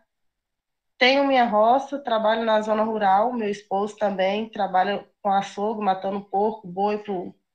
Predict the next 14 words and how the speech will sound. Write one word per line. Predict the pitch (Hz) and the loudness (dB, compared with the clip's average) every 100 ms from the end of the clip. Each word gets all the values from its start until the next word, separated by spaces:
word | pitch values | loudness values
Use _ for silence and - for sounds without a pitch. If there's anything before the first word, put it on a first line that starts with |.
| _ | _
pros | - 196 | -6 -2
açougueiros | 196 208 190 202 208 | -2 -4 -4 -4 -4
aqui | 202 208 | -6 -4
da | 202 | -6
cidade. | 214 202 226 277 285 277 - _ _ _ _ _ - - - - - | -4 2 2 2 -2 -12 -20 _ _ _ _ _ -18 -14 -16 -6 4
Mas | 262 269 | 4 4
como | - 254 262 262 262 262 _ | 2 4 4 2 -2 -6 _
tava | 233 233 254 | 4 6 4
num | 262 247 | 0 2
ano | 240 240 | 0 0
difícil, | 240 247 - 220 220 226 | -4 -8 -8 -6 -6 -2
ano | 233 233 | -2 -4
de | 240 | -4
pandemia, | 240 233 240 226 214 214 202 190 180 | -4 -2 -2 -2 -4 -2 0 0 -2